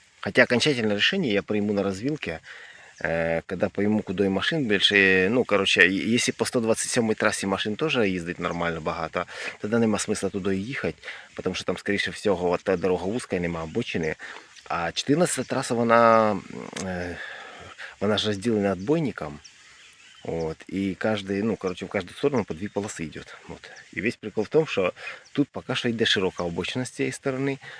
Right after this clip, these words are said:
а неізвісно, чи буде вона далі. От. Ну, плюс ще варіант, е, мені подобається, що там місцевість така, більш рівнинна, більш пустинна, а тут вона йде наче вдоль ріки, можливо, ще будуть і горби якісь, непонятно, і лісочки там якісь видно, хоча лісочки це хорошо, в принципі,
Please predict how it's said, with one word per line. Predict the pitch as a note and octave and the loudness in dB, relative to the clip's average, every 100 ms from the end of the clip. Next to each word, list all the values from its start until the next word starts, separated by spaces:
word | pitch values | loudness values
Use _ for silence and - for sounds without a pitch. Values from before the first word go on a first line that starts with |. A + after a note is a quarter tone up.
| - | -6
а | |
неізвісно, | G#2 F#2+ A#2 A2 | -4 -4 -4 -4
чи | G2 | -6
буде | G2+ G2 | -6 -4
вона | F#2+ F2 | -4 -4
далі. | E2 D#2 - - - - - - - - - - | -6 -6 -10 -14 -20 -20 -20 -20 -20 -20 -20 -16
От. | - F#2 - - - - - - - - - | -8 -8 -8 -14 -16 -16 -18 -18 -20 -10 2
Ну, | D3 | 2
плюс | C3+ C#3+ C#3 | 4 0 2
ще | B2+ C3 | 2 2
варіант, | A#2+ A#2+ B2+ C#3 C3+ A#2 | 4 4 4 4 2 4
е, | A2 G#2 | 4 4
мені | G#2+ A#2+ | 2 4
подобається, | A2 A#2 A2+ - | 6 4 4 2
що | G#2 - | 0 2
там | G2+ | 0
місцевість | G#2+ G2+ - F2 | 2 0 -2 -6
така, | - - E2 D#2 - - - - | -6 -4 -4 -4 -6 -14 -12 -8
більш | D#2+ F#2+ - | -6 -4 -2
рівнинна, | F#2+ A#2 C#3 G2+ | 0 4 4 2
більш | E2 F2+ | 0 -2
пустинна, | - - - D3 A2+ D#2+ D#2+ - | -4 -6 0 0 0 -2 -6 -4
а | G2 | -4
тут | - C3+ | -2 -2
вона | G#2+ G2+ | 0 2
йде | G2+ G2 G#2 | 2 6 6
наче | G2+ G2 G2 | 6 0 0
вдоль | F#2 G2+ | -2 -2
ріки, | G#2+ A#2 F3 | -2 -4 -2
можливо, | A2+ F#2 B2+ A#2 | -2 0 0 -2
ще | - G2+ | -6 -6
будуть | F#2 F#2 | -6 -8
і | E2+ | -6
горби | F#2+ E2+ B2+ | -6 -4 -4
якісь, | F3 C3+ G2+ - - - - - | -4 -6 -10 -12 -16 -18 -18 -8
непонятно, | - - F2 E2+ E2+ F2 | -6 -2 -2 -2 -4 -4
і | G2 | -4
лісочки | F#2 - D#3+ - - | -4 -2 -2 -2 -2
там | B2 A2+ | 0 0
якісь | G#2 A2 A2 | -2 -6 -4
видно, | A2 G2 F#2+ | -4 -2 -2
хоча | G2+ G2+ | 0 0
лісочки | F#2 A#2+ - A2 | 0 -4 -4 -4
це | A2+ | -2
хорошо, | C3+ F3+ D4 | -2 0 0
в | C4+ | 0
принципі, | G#3+ - - D3+ | -4 -4 -4 -4